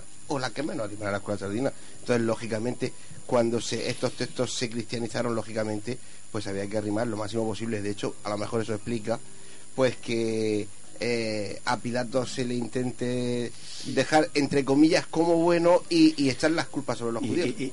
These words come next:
Speaker 2: y otra cosa, que por ejemplo, que el Evangelio de Juan, si es que es en el año cien, bueno, hay, hay estudiosos que lo ponen en duda, ¿eh? Hay algunos que lo retrotraen bastantes años antes, pero,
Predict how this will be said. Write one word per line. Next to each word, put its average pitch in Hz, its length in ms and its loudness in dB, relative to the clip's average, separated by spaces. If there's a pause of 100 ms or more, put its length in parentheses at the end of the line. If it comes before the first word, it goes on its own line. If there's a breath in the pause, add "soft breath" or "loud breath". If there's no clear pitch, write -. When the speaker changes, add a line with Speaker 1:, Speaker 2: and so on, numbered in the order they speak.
Speaker 2:
y 113 80 0
otra 110 140 0
cosa, 127 220 0
que 107 80 0
por 104 140 -4
ejemplo, 131 260 -2
que 120 60 0
el 104 60 -2
Evangelio 117 440 0
de 135 80 0
Juan, 143 300 0
si 117 100 -2
es 101 60 -6
que 113 80 -2
es 107 80 -2
en 123 80 2
el 120 60 0
año 120 180 0
cien, 131 200 4
bueno, 107 360 4
hay, 107 480 0
hay 98 100 -8
estudiosos 104 380 -4
que 104 80 -6
lo 98 80 -4
ponen 90 240 -8
en 87 140 -8
duda, 123 280 0
¿eh? 147 140 -6
Hay 92 80 -8
algunos 104 280 0
que 147 100 -2
lo 117 100 0
retrotraen 104 600 -4
bastantes 120 440 0
años 107 240 2
antes, 143 320 2 (560 loud breath)
pero, 117 240 4